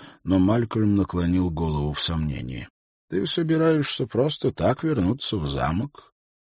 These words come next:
и увезти ее за собой?» Уилл посмотрел на него полным решимости взглядом. «У меня есть свои трюки и секреты». Малькольм подумал, что перед ним действительно целеустремленный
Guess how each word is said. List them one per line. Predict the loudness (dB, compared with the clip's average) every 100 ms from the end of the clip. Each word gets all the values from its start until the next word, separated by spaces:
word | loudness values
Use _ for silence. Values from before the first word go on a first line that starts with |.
| _
и | 4
увезти | 6 8 6 6 6
ее | 8 8 6
за | 6
собой?» | 4 2 4 2 0 -6 _ _ _ -12
Уилл | -2 0 0
посмотрел | 0 -2 -2 -2 0 2
на | 2
него | 2 0 -2
полным | 0 0 2 0
решимости | -2 -2 -2 -2 -2 -4
взглядом. | -2 -2 0 0 -2 -6 -20 -20 _ -6
«У | 4
меня | 6 6
есть | 8 6 6
свои | 6 8 8
трюки | 8 4 4 2 -2 -4 -6
и | 0 2
секреты». | 0 0 -2 -6 -12 -20 _ _ _ _ _ _ _ _
Малькольм | -2 0 0 -2 -2 -2
подумал, | -4 -2 0 0 0
что | -4 -6
перед | -6 -4 0
ним | 2 2
действительно | 0 -2 -2 -4 -6 -8 -8 -6
целеустремленный | -6 -4 -2 0 -2 -4 -8 -6 -4 -2 0 2 0